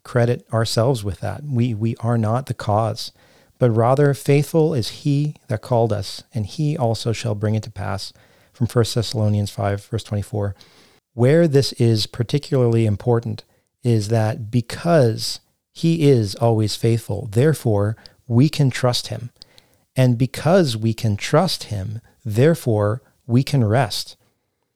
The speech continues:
That even means resting while we have problems. The world insists that we can rest after problems have ended, but God asks us to rest because he's got it. He asks us to rest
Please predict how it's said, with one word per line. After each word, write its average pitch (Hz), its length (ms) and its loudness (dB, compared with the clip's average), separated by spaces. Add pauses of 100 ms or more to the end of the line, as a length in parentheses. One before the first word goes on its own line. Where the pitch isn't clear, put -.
(280)
That 117 240 2
even 156 280 4
means 131 280 4
resting 120 460 2
while 110 500 2
we 110 220 0
have 104 540 -4
problems. - 640 -4 (480)
The 117 80 2
world 151 320 6
insists 127 640 -2
that 113 180 -2
we 117 120 2
can 113 200 0
rest 104 320 -2 (100)
after 131 300 0
problems 117 460 0
have 117 200 -6
ended, 107 340 -4 (840)
but 113 220 -2
God 131 320 2
asks 113 320 -2
us 110 140 -2
to 117 100 -4
rest 107 460 -2 (120)
because 104 560 -2 (220)
he's 127 300 0
got 104 260 -2
it. - 100 -10 (480)
He 123 140 2
asks 123 260 2
us 139 160 0
to 127 120 0
rest 107 420 -2